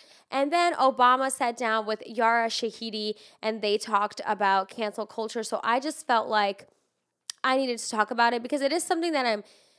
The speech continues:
I have a few opinions on, but at the same time, I'm just kind of sick of it. Like, I'm sick of the whole thing. So I'm just gonna get it out now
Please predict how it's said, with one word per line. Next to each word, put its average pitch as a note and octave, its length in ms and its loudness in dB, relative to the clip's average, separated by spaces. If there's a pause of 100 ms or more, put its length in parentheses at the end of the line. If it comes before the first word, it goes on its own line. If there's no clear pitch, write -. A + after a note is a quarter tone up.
(120)
I C4 100 0
have C4 180 2
a A3 60 2
few E4+ 260 2
opinions D4+ 480 0
on, B3+ 320 2
but B3+ 80 2
at A#3+ 120 0
the C#4 80 -2
same C#4+ 300 0
time, A#3+ 340 0
I'm A3+ 140 -2
just B3+ 180 -2
kind B3+ 220 -6
of B3 80 -2
sick - 540 -2
of C#4 180 0
it. F4+ 240 4
Like, A#3 140 -2
I'm A3 100 -4
sick - 260 -6
of A3+ 120 -4
the A3 80 2
whole G#3+ 200 -4
thing. A3 380 -6 (320)
So B3+ 480 6
I'm C4+ 140 -2
just C4+ 100 -8
gonna B3+ 140 -2
get G3+ 160 -4
it F#3+ 40 -4
out F#3+ 200 -6
now F4+ 380 2